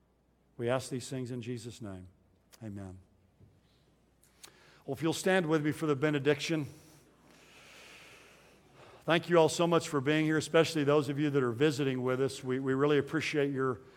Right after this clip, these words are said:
uh, coming and spending your morning with us here at Faith Bible Church. And, um, I, I pray that, uh, God will take his word this morning and, and use it in all of our hearts and lives in a way that's pleasing to him.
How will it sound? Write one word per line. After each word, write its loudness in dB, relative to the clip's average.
uh, -12
coming 0
and -6
spending -2
your -2
morning 0
with 0
us -2
here -2
at -8
Faith -2
Bible 0
Church. -6
And, -8
um, -20
I, -8
I -4
pray 4
that, 0
uh, 4
God 4
will 0
take 2
his -4
word 0
this -8
morning -2
and, -4
and -6
use -2
it 0
in -4
all 2
of -4
our -2
hearts -6
and -8
lives -4
in -6
a -6
way -4
that's -8
pleasing -6
to -14
him. -12